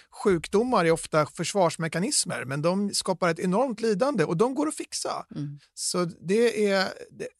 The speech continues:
Speaker 1: det, det enda råd jag kan ge, att sök hjälp, liksom.
Speaker 2: Och där tycker jag också det är så fint idag, att för det, ibland kan det vara svårt att ta ut, ta sig ut ur lägenheten och gå till en läkare, men att det också finns möjlighet att ringa, att det finns så här jourer och sånt, att du fortfarande kan vara kvar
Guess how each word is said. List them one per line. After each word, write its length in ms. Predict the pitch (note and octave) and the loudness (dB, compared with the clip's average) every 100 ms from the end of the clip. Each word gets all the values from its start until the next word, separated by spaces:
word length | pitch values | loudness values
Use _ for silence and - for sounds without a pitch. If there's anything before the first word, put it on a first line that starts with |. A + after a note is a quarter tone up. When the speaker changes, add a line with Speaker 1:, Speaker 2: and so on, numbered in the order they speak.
| _ _ E3+ - G#3 | _ _ -20 -14 -8
Speaker 1:
det, 100 | - G3 | -8 -2
det 220 | F#3+ G3+ | 0 2
enda 200 | F3+ F3 | 4 4
råd 160 | F3 | 4
jag 100 | E3 | 0
kan 160 | E3+ F3 | 0 -2
ge, 140 | G#3 D3 | 0 0
att 140 | - | -2
sök 580 | - - - A#3 C4 B3 | -4 -4 -2 -2 -2 -4
hjälp, 420 | A3+ C#4+ C#3 - - | 0 0 0 -4 -14
liksom. 260 | - - | -8 -2
Speaker 2:
Och 60 | F#3 | 2
där 160 | G#3 | 2
tycker 200 | G3+ B3 | 2 2
jag 60 | A3 | 0
också 160 | - F#3 | 0 -4
det 80 | |
är 40 | F3+ | -2
så 120 | E3+ | -2
fint 280 | - F3 - | -2 -2 -2
idag, 160 | E3 | -2
att 100 | D#3+ | -2
för 220 | - E3+ - | -4 -6 -6
det, 400 | - F#3 F3+ F3 - | -6 0 0 0 -2
ibland 340 | G#3 F#3 G3 | -2 2 2
kan 80 | G#3 | 2
det 80 | G3 | 2
vara 100 | F3+ | 0
svårt 200 | - D3+ | -2 -4
att 40 | |
ta 100 | - | 0
ut, 160 | C#3 - | 0 0
ta 140 | D#3 | -4
sig 160 | D3 D3+ | 0 -2
ut 120 | C#3+ | 0
ur 40 | D3 | 0
lägenheten 560 | D3 C#3+ D3+ D3 - | 2 2 0 0 -2
och 80 | D#3+ | -2
gå 220 | F3 F3 | 2 2
till 360 | - D#3+ C#3+ - | 0 -2 -2 -2
en 160 | D3 C#3 | -2 0
läkare, 500 | C3+ - C3+ D#3+ F3 | -2 -2 -2 0 0
men 200 | F3 E3 | 0 0
att 120 | D#3 | -2
det 60 | |
också 200 | E3+ - | -4 -4
finns 240 | E3 E3 - | -2 -4 0
möjlighet 240 | E3 D3+ | -2 0
att 80 | E3+ | 2
ringa, 520 | G3 E3 F#3+ A#3 C#3 - - | 2 4 2 2 -2 -8 -6
att 120 | E3+ | -4
det 100 | F3+ | -2
finns 200 | F3 D#3+ | 0 2
så 80 | E3 | 2
här 60 | D#3 | 2
jourer 440 | - G#3 G3+ B3 | 2 4 6 4
och 100 | G#3 | 4
sånt, 360 | - - C3 - | 0 -4 -4 -4
att 120 | - | -4
du 80 | E3 | -4
fortfarande 520 | - - - F#3 F3 | -2 -4 -2 0 0
kan 200 | - E3+ | -2 0
vara 160 | D#3+ D#3+ | 2 0
kvar 400 | - E3 D3+ | 2 2 2